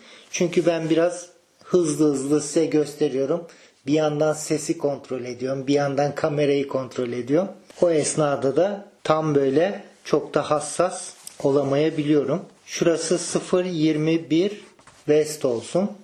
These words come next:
batı. Şu sıfır on dokuz, kırk, elli, altmış, on, yirmi, otuz, kırk, elli, altmış. Tamam, plotlama kağıdında oluşturmuş oldum. Şu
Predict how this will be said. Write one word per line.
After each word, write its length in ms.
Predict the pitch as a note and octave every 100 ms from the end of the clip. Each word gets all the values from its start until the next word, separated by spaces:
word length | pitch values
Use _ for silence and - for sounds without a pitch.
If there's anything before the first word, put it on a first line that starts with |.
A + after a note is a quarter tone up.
| _ -
batı. 440 | B2 - E3 G#3+ - - - - _
Şu 240 | - - C3+
sıfır 340 | - D3 D#3
on 240 | D3 C#3+ A#2+
dokuz, 540 | A2 - G3+ G#3 - - - -
kırk, 480 | C#3 A#2 - C#3+ D3
elli, 300 | B2+ B2 C3+
altmış, 800 | - B2+ - D3 E3 F#3 - - - -
on, 260 | D3 C#3 C3
yirmi, 480 | C3 C3 B2+ C3+ C#3
otuz, 500 | B2+ - B2+ - -
kırk, 360 | - B2 -
elli, 360 | C#3+ B2+ C3 E3
altmış. 760 | D#3 C3 - B2+ B2 A#2+ - - - - - - - - - -
Tamam, 280 | G#3+ E3 A2+ -
plotlama 520 | E3 D#3+ F#3 E3+ D#3+
kağıdında 480 | E3+ E3 D#3 D#3 F#3
oluşturmuş 720 | E3+ D#3 - F#3+ E3+ D3 D#3
oldum. 380 | B2+ A2+ G#3 - - _ _
Şu 420 | - F3 E3+